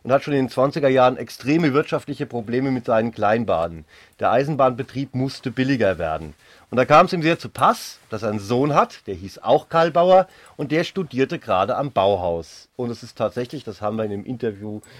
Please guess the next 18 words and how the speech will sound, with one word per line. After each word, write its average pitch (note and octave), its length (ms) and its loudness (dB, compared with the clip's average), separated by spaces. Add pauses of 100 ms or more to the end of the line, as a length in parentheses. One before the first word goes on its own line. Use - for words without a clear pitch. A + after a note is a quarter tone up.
(140)
verbrieft, A2 560 -6
wohl A2+ 200 -2
so D#3+ 220 0
gelaufen, D#3 500 4
dass B2 180 -2
der A2+ 120 -10
Vater D3+ 260 2
auf A#2+ 140 0
den - 140 -14
Zo-, C#3 340 -2
Sohn D#3 260 0
zukam, B2+ 440 4 (140)
„Bub, G#3+ 300 8 (480)
ich - 80 -4
hab B2 160 0
da A2+ 140 2
ein G2+ 60 -4
Problem, B2+ 500 -2